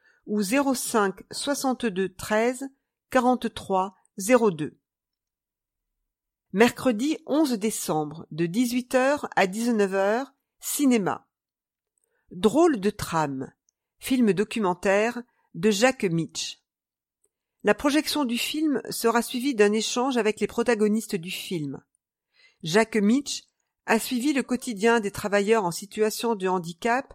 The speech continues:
de l'E S A T Azei Kamadoc lors de leur participation à des ateliers de théâtre guidés par des comédiennes et comédiens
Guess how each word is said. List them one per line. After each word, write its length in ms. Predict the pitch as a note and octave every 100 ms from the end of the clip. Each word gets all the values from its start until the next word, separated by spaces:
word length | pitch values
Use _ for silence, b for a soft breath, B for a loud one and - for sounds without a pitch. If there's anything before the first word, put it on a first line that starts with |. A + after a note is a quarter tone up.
| _
de 140 | E3
l'E 100 | A#3
S 180 | B3+ G#3+
A 160 | A#3 A3+
T 200 | - - _ _ -
Azei 460 | A#3+ A3 B3+ A3
Kamadoc 800 | - C4 A#3+ F3+ F3+ G3 - - _ _
lors 240 | G#3 B3+
de 80 | A3
leur 180 | G3 F#3+
participation 920 | A3+ - G#3+ A#3 G3+ F#3 - B3 C4+ -
à 120 | - G#3+
des 200 | A#3 C#4+
ateliers 420 | C#4 C4 A3+ B3
de 120 | G3+
théâtre 600 | G3+ A#3 G3+ A#3+ - - F3 _ _
guidés 360 | G3 B3+ A#3 C4
par 180 | G#3+
des 100 | F3+
comédiennes 600 | G3 B3+ B3+ G3 A#3+ A#3+ G3
et 80 | G3
comédiens 640 | G3 G3+ G3+ E3 F3+ G3+